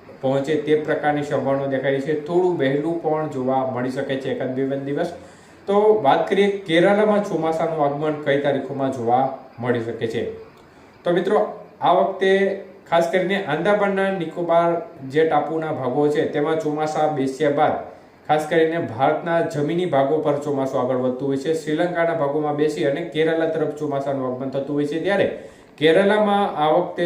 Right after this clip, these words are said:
ચોમાસું છે તે પણ નિર્ધારિત સમય કરતાં બે એક દિવસ જેટલું વહેલું બેસે તે પ્રકારની સંભાવનાઓ દેખાય છે અને ખાસ કરીને અઠ્ઠાવીસ મે આજુબાજુ ચોમાસાનું આગમન કેરાલાના ભાગોમાં થાય તે પ્રકારની સંભાવનાઓ અત્યારે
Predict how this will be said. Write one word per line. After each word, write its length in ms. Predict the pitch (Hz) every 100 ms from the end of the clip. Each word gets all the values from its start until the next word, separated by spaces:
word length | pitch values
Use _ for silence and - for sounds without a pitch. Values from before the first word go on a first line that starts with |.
| 165
ચોમાસું 500 | 156 156 156 160 151
છે 140 | 151 123 -
તે 160 | 151
પણ 340 | 165 196 135 101 117
નિર્ધારિત 540 | 156 147 175 170 175
સમય 280 | - 139 143
કરતાં 600 | 143 139 151 147 151 143
બે 120 | 135 156
એક 160 | 170 156
દિવસ 280 | 151 160 160
જેટલું 400 | 135 135 143 143 127
વહેલું 360 | 131 127 147 147
બેસે 280 | 147 - - - - -
તે 120 | 165
પ્રકારની 380 | 165 151 156 151
સંભાવનાઓ 460 | 147 143 139 139 143
દેખાય 320 | 139 147 139
છે 140 | 143 165 170
અને 160 | 170 - - -
ખાસ 240 | - 151 156
કરીને 320 | 165 165 165 170 170 - - -
અઠ્ઠાવીસ 640 | 147 147 180 180 180 180 - - 117
મે 200 | 127 160
આજુબાજુ 600 | 180 151 147 156 147 160 160 -
ચોમાસાનું 680 | 151 160 170 170 156 160 135
આગમન 340 | 131 147 143 -
કેરાલાના 560 | 143 156 170 170 170 160
ભાગોમાં 580 | 135 123 135 139 139 131
થાય 260 | 147 123 - - -
તે 160 | 156 170 170
પ્રકારની 420 | 151 156 147 143
સંભાવનાઓ 440 | 135 123 123 127 120
અત્યારે 300 | 127 123